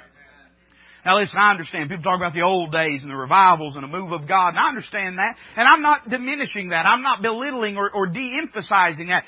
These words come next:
But I'm saying this, there's nobody in this room that it, it will be able to stand before the, the great white throne judgment or the judgment seat of Christ and say, "I did not know what Bible Christianity was.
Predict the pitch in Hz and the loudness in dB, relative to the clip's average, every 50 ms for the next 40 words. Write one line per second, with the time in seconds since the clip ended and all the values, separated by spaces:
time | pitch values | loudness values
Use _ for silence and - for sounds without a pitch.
0 | - - _ - 214 233 269 359 403 - - 311 254 233 254 311 302 - - 359 | -14 -20 _ 0 2 4 4 4 2 -2 -2 -2 -2 -2 -4 -8 -8 -6 -4 -4
1 | 381 247 254 254 285 330 392 381 381 339 311 285 285 285 330 330 - - 226 233 | -4 -4 -2 2 2 2 4 2 0 0 0 -2 -4 -4 -4 -8 -8 -8 -4 0
2 | 254 285 285 233 175 143 - - - - - 214 240 254 254 247 226 240 247 226 | 0 0 0 0 -6 -10 -12 -18 -20 -10 0 2 4 4 2 0 -4 -8 -8 -4
3 | 233 262 208 254 269 302 294 269 247 233 - - - - - 359 359 330 269 240 | -4 -4 -2 2 2 2 2 0 -4 -6 -8 -8 -4 0 2 2 2 2 0 -2
4 | - 240 262 254 214 233 214 - - - 202 208 233 220 214 - 180 131 220 294 | -4 0 -2 0 0 0 -2 -4 -6 -10 -4 2 2 2 2 0 -6 0 4 4
5 | 359 349 269 226 320 339 320 - - 302 320 311 302 254 294 330 320 247 302 349 | 4 4 4 6 6 6 6 6 2 -2 -2 -2 -2 0 0 0 0 0 -2 -8
6 | 302 - 233 285 349 359 349 254 262 220 185 277 330 339 247 285 330 311 - - | -8 -6 0 2 4 4 4 2 2 -2 2 2 2 2 2 -2 -8 -8 -6 -6
7 | 330 339 320 262 - 285 254 233 208 190 - - - 269 - 262 247 226 - 254 | -6 -4 -4 -2 2 4 4 4 4 4 -2 -10 -18 -8 -4 -4 -4 -2 0 0
8 | 269 262 240 233 233 226 196 165 170 294 339 330 311 330 359 370 370 370 381 392 | 2 4 6 6 4 4 4 0 0 0 0 2 4 6 6 6 6 8 8 8
9 | 370 330 254 196 165 151 196 190 165 196 196 196 196 185 - - 214 185 - - | 10 10 8 6 2 -2 -4 -4 0 2 2 2 0 -2 -8 -10 -12 -12 -10 -10
10 | 208 208 214 214 220 208 202 190 165 147 139 127 | -8 -8 -8 -8 -8 -6 -4 -2 -2 -2 -4 -6